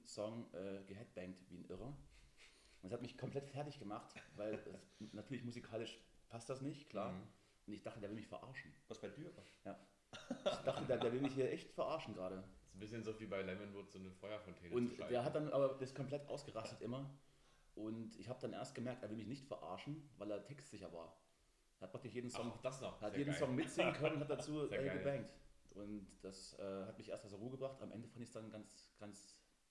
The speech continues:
Speaker 1: ganz gut.
Speaker 2: Ja, der, der
Speaker 1: Dass ich so, dass ich so ambivalent bin und ich halt einfach jeden abholen kann
Speaker 2: Mhm.
Speaker 1: mit dem, was ich tue.
Speaker 2: Du erreichst alle von acht bis achtundachtzig.
Speaker 1: Ja.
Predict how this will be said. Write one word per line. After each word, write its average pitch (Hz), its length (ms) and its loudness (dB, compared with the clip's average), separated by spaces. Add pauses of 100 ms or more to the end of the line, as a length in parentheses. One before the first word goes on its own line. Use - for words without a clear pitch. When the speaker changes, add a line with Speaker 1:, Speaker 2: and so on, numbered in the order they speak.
(220)
Speaker 1:
ganz - 200 -4
gut. 147 280 -8 (640)
Speaker 2:
Ja, 107 120 -10
der, 87 180 -6
der - 280 -10
Speaker 1:
Dass 110 100 2
ich 127 100 2
so, 131 100 2
dass 127 240 2
ich 117 60 0
so - 100 -2
ambivalent 139 520 4
bin 110 140 0
und - 100 -4
ich - 160 -8
halt - 100 -12 (360)
einfach 98 200 -8
jeden 120 280 -2
abholen 98 360 -4
kann 92 200 -10 (400)
Speaker 2:
Mhm. 90 220 -6
Speaker 1:
mit 92 140 -6
dem, 98 120 -2
was 95 120 -8
ich 92 140 -16
tue. 90 200 -10 (320)
Speaker 2:
Du 95 80 -6
erreichst 87 380 -4
alle 113 140 -4
von 101 180 -10
acht - 140 -10
bis - 120 -14
achtundachtzig. - 560 -12 (100)
Speaker 1:
Ja. 110 280 -4